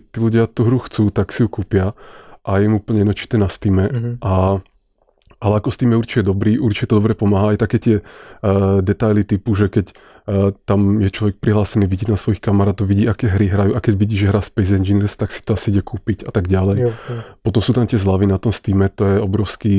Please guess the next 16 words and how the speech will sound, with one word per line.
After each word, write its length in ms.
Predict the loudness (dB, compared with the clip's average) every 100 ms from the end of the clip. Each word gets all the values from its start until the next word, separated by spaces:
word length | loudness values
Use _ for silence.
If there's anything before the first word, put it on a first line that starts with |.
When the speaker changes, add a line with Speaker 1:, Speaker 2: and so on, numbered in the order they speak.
| 2
Speaker 1:
eh, 140 | 0 0 2 2 0
zdroj 420 | -2 -2 2 2 2 0 -4 -8
ako 120 | -12
príjmov, 380 | -4 0 2 0
tam, 200 | -2 -4
tam 140 | -2 -6
sa 120 | -4
dá 120 | -6
fakt 200 | -2 -2
zarobiť 320 | 0 0 0 0
za 140 | 0 -2 -6
jeden 240 | -2 0 2
deň 160 | 2 0 -6 _ _ -2
niekoľko 380 | 0 0 0 0
násobok, 580 | 0 -2 0 0 0 -6 -20 -20 -20 -20 -20 -20
eh, 100 | -4